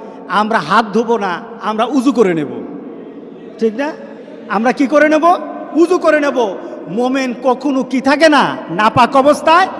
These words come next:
থাকে না। কারণ আল্লাহ বলেছেন, যারা মুতাতাহিরিন,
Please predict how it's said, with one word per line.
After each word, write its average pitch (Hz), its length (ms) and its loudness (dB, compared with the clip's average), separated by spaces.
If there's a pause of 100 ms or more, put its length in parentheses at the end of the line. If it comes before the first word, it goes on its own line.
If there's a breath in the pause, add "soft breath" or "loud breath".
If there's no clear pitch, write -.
(140)
থাকে 294 320 4
না। 240 440 -2 (120)
কারণ 233 180 2
আল্লাহ 247 220 2
বলেছেন, 233 420 -2 (320 loud breath)
যারা 233 300 4
মুতাতাহিরিন, 277 1400 4